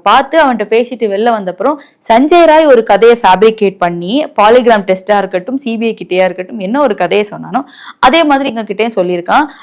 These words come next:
அவன் சொல்ற அந்த கதையை அப்படியே இவங்களும் என்ன சொல்றாங்கன்னா,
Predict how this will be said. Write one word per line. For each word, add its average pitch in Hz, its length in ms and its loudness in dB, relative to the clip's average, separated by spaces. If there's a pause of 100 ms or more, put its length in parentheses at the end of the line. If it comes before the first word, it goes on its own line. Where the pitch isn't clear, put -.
(200)
அவன் 330 240 0
சொல்ற 349 220 2 (140)
அந்த 233 220 0
கதையை 208 340 0 (160)
அப்படியே 302 260 -2 (120)
இவங்களும் 302 400 -2
என்ன 233 180 -8
சொல்றாங்கன்னா, 196 480 -8